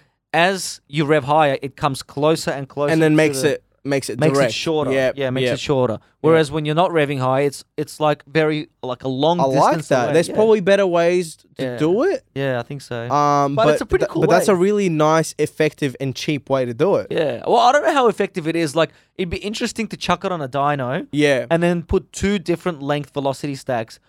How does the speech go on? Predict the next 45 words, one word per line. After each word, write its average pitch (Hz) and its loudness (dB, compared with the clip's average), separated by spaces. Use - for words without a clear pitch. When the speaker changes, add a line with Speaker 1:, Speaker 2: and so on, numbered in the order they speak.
Speaker 2:
Well, 139 -2
Speaker 1:
One 175 6
Speaker 2:
they've 262 0
obviously 277 0
Speaker 1:
full 170 -4
Speaker 2:
done 202 2
Speaker 1:
length. 202 -2
Speaker 2:
that. 120 -2
They've 143 -2
obviously 196 -2
Speaker 1:
Yeah, 113 -6
they 123 -4
Speaker 2:
done 170 2
Speaker 1:
must. 147 -2
Speaker 2:
that 160 -2
to, - -6
to, 160 -6
to 160 -2
justify 147 -4
the 117 -16
cost. - -4
They're 131 -6
not 147 -6
gonna 143 -6
just 127 -12
spend 143 -4
all 143 -2
this 135 -4
money 139 -2
on, 127 -6
you 131 -6
know, 131 0
this 127 -8
technology 139 -4
Speaker 1:
Yeah, 151 2
man. 139 -2
Speaker 2:
and 143 0
it 135 -2
doesn't 135 -2
even 123 -6
work. 120 -2
Speaker 1:
Yeah. 131 -4
Well, 180 4
Speaker 2:
Or 127 0
Speaker 1:
to - -20